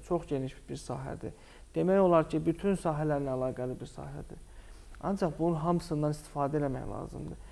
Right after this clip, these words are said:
Hər pasientin, e, hər xəstəliyin öz müalicə üsulu var. İki eyni diaqnozda olan pasientə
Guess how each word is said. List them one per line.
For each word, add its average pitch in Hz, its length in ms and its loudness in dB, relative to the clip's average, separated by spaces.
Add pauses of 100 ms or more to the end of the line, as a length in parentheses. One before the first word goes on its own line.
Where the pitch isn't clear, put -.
(300)
Hər 175 240 6
pasientin, 160 720 0 (260)
e, 135 140 0 (260)
hər 160 320 4 (320)
xəstəliyin 151 640 2 (240)
öz 160 240 2
müalicə 143 400 0
üsulu 110 300 -8
var. 107 180 -8 (720)
İki - 380 4 (400)
eyni 175 420 10
diaqnozda 151 560 8
olan 147 240 4
pasientə 147 640 -2